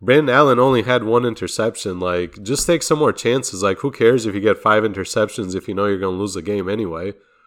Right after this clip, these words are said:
Like, just take some shots down the field, see what you have. Like, you're not finding out what a quarterback has by getting eighty-two yards on twenty-five attempts. Like, that's just ridiculous. That's a three-yard average. Like, come on, man.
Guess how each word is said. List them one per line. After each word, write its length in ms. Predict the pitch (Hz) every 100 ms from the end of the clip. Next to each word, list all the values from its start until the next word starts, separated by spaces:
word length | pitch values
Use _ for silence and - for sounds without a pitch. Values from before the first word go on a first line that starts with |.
| _ _ _ _ -
Like, 180 | 101 90 _ 95
just 260 | 104 117
take 140 | 143 131
some 180 | - 113
shots 400 | - 117 123 -
down 160 | 123
the 80 | 113
field, 480 | - 107 120 123 -
see 220 | - 117
what 360 | 113 110 80 - _ _ _ _ -
you 140 | 101
have. 320 | 101 107 123 110
Like, 180 | 101 -
you're 80 | 117
not 220 | 143 -
finding 320 | 139 139 123
out 480 | 120 120 107 - -
what 200 | 113 107
a 40 |
quarterback 520 | - 117 110 101 95
has 260 | 107 98 92
by 140 | 92
getting 360 | 92 101 101 90 _ _ _
eighty-two 440 | 110 107 101 - 107
yards 360 | 95 98 95
on 120 | 90
twenty-five 520 | 87 101 90 101 92 82
attempts. 540 | - 95 87 78 -
Like, 240 | 85 85
that's 180 | 90 90
just 220 | 98 - 90
ridiculous. 720 | 90 98 95 101 90 85 - - _ _ _ _ _ -
That's 200 | 104 -
a 60 | 113 _ _
three-yard 460 | 131 127 117 107
average. 420 | 95 95 82 82 92
Like, 160 | 90
come 140 | 127 127
on, 220 | 67 71
man. 260 | 78 82